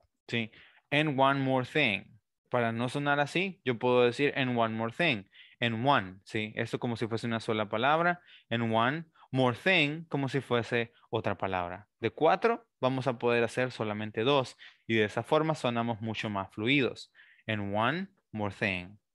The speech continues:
¿Sí? Intenten decirlo de esa forma. "And one more thing".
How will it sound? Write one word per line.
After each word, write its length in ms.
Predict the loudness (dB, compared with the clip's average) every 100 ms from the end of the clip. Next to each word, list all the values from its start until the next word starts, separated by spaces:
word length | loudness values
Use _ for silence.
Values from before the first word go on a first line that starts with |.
| _ _ -12
¿Sí? 280 | -8 -8 -6
Intenten 460 | -2 -2 -2 -6
decirlo 380 | -6 -4 -2 0
de 60 | 0
esa 160 | -4
forma. 440 | -4 -4 -4 -6 -8 -16 -20 _
"And 200 | -2 2 2
one 180 | 2
more 180 | 0 -2
thing". 460 | 0 2 2 0